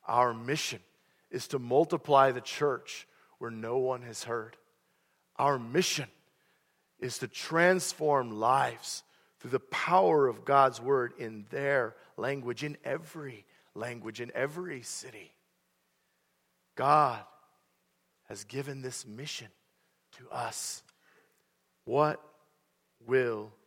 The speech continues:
you do? Let's close this time of the message in prayer, in preparation for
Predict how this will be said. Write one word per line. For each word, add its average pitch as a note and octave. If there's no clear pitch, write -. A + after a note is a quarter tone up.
you A2
do? G2+
Let's -
close A#2+
this G#2+
time G#2
of G#2+
the G#2+
message G#2+
in G#2+
prayer, G#2
in A2
preparation A2+
for A2